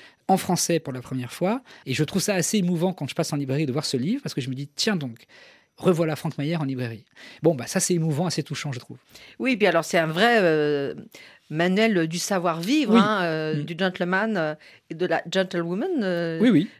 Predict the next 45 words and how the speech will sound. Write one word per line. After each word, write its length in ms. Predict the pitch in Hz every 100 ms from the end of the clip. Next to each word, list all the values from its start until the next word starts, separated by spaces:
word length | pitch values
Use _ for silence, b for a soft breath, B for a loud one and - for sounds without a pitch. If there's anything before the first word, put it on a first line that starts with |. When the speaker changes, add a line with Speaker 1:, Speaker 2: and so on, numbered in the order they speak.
| -
Speaker 2:
j'ai 160 | 180
envie 200 | 175 165
de 140 | 170 165
dire, 260 | 196 254
avec 280 | 202 175 170
donc 180 | 170 175
ses 160 | 220
cocktails, 560 | 208 180 - - 180 208
ses 140 | -
boissons 420 | 185 180 175 - 175
diverses, 600 | 160 156 160 180 202 180
euh, 100 | 165
des, 160 | 156 - B -
des 60 |
recettes 260 | 175 180 190
de 80 | 180
sandwich, 760 | - 156 160 175 196 220 - 185
euh, 160 | 165 160 B B
la 80 | 180
liste 260 | 180 185 180
des 180 | 165 165
vins 200 | 175 165
et 100 | 165
eaux 140 | 151
de 100 | 151
vie, 360 | 156 175 202 233
euh, 120 | 180
des 160 | 160
formules 640 | 196 185 175 175 160 151 143 160
utiles. 600 | 160 - 185 233 220 156 B B -
On 120 | 175
y 60 | 175
apprend, 360 | 170 - 185
euh, 220 | 165 160
plein 260 | 160 185 180
de 60 | 180
choses. 380 | - 240 320 - B B -
Quel 160 | 247
est, 140 | 294 262
euh, 240 | 202 185
votre 320 | 175 185 - 190 -
cocktail 480 | - 208 - 214 208
préféré, 500 | - 208 196 190 190
Philippe 300 | - 180 180
Collin ? 300 | 185 175 180